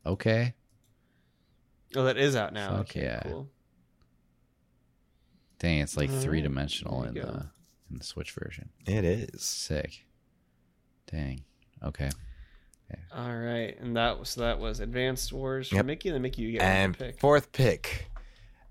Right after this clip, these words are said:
Speaker 1: Last
Speaker 3: And
Speaker 1: one.
Speaker 3: I'm sort of happy we didn't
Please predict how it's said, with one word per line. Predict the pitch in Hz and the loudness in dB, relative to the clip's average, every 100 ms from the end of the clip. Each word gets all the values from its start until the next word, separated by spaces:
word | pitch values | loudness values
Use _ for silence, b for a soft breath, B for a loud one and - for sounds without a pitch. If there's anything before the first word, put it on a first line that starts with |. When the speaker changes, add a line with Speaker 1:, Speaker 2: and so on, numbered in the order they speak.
| - | -4
Speaker 1:
Last | 95 | 2
Speaker 3:
And | 92 95 95 92 87 | 4 6 6 6 6
Speaker 1:
one. | 98 | 4
Speaker 3:
I'm | 104 101 101 - | 4 4 2 -4
sort | - - 127 135 | -2 4 8 8
of | 135 | 8
happy | 131 127 131 - 139 143 151 - | 6 4 4 2 6 6 6 6
we | 123 123 | 6 10
didn't | 123 120 117 | 8 8 0